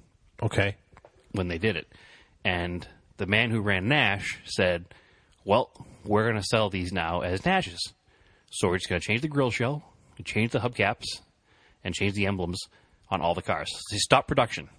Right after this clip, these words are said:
Speaker 2: for two days. And they had the, they had the car builders go up and down the assembly line and up and down the storage lots with all the cars and change all the badges, all the hubcaps, and all the grill shells. Because he's like, "Well, I want this to be our car.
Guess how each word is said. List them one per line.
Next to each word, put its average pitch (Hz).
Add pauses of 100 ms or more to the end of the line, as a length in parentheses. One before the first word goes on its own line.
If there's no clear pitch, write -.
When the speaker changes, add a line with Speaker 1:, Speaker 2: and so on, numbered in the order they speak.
(240)
Speaker 2:
for -
two 120
days. 82 (800)
And 92
they 82
had 90
the, 107
they 98
had 98
the 101
car 135
builders 92
go -
up 92
and 113
down 113
the 113
assembly 131
line 104 (140)
and 101
up 92
and 107
down 107 (560)
the 101
storage 131
lots 92
with 98
all 95
the 104
cars 98
and 104
change 110
all 98
the 123
badges, 107 (100)
all 92
the 98
hubcaps, 95
and 92
all 85
the 90
grill 90
shells. - (1000)
Because 92
he's 90
like, 82
"Well, 87
I 87
want 87
this -
to -
be 87
our 87
car. 131